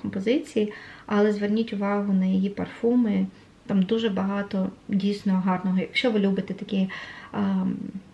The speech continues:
яскраві, характерні,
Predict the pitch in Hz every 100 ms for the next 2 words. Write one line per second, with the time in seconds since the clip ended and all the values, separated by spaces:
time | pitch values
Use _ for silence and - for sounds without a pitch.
0 | - - - - - - - - 220 208
1 | 196 - 220 254 254 226 226 220 202 202
2 | 233 240 233 - 220 214 202 202